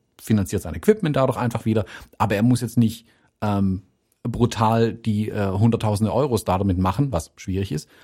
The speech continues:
und hat nicht den finanziellen Druck, aber hat trotzdem was, ähm, was ihm Spaß macht, was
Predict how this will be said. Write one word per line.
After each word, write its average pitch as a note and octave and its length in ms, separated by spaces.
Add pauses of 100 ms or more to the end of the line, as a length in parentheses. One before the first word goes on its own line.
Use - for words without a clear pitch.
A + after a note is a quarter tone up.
(360)
und A2 320
hat A#2 140
nicht C3 140
den A#2 120
finanziellen A#2+ 560
Druck, D3+ 200
aber G#2+ 140
hat B2 100
trotzdem B2+ 440
was, - 300 (480)
ähm, F#2 360 (220)
was G#2+ 120
ihm G#2+ 80
Spaß A#2+ 360
macht, - 360 (160)
was - 360